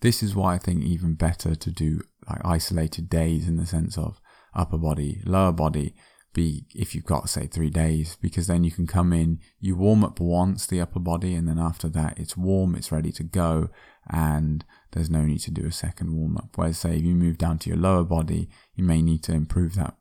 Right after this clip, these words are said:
uh, flexibility and that warm up of the muscles and the activation and the practice, the neuromuscular practice it's talking about. So that's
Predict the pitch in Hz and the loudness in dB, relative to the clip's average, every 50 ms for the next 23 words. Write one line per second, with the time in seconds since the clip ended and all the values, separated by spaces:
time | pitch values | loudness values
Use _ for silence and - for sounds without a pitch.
0 | - - 90 80 82 - - - - - - 87 80 80 76 76 - - 80 80 | -10 -6 -6 -6 -6 -6 -6 -8 -8 -6 -6 -6 -4 -2 -2 -4 -4 -4 -2 -2
1 | 78 57 - 82 85 85 82 80 85 85 80 76 71 - - - - 78 - - | -2 -2 -4 -4 -4 -2 -2 0 0 0 0 0 -2 -4 -6 -8 -8 -8 -4 -2
2 | 85 85 82 78 82 - - 87 85 82 82 82 82 85 82 - - - - 82 | 0 0 2 0 -2 -2 -4 -4 -4 -4 -4 -4 -2 -2 -2 -4 -6 -8 -6 -4
3 | 78 76 76 - - - 76 71 76 69 - - - 90 - - - - 80 80 | -2 -2 -2 -2 -4 -4 -4 -4 -4 -4 -6 -4 -4 -4 -4 -4 -6 -6 -6 -6
4 | - - 80 82 82 80 78 73 73 82 85 78 - - - - - - - - | -4 -2 0 0 0 0 0 0 0 -2 -2 -2 -4 -6 -8 -6 -6 -6 -4 -4
5 | 80 - - _ - 80 85 78 - - - - 87 80 80 - 78 76 73 71 | -4 -6 -6 _ -10 -8 -8 -8 -10 -10 -8 -6 -4 -4 -4 -2 -2 -2 0 0
6 | 76 78 - - _ _ _ _ _ _ _ _ _ _ _ _ _ _ _ _ | -2 -4 -4 -8 _ _ _ _ _ _ _ _ _ _ _ _ _ _ _ _
7 | _ _ - - - - - 85 87 85 78 - - | _ _ -18 -16 -8 -4 -2 0 2 0 0 -2 -6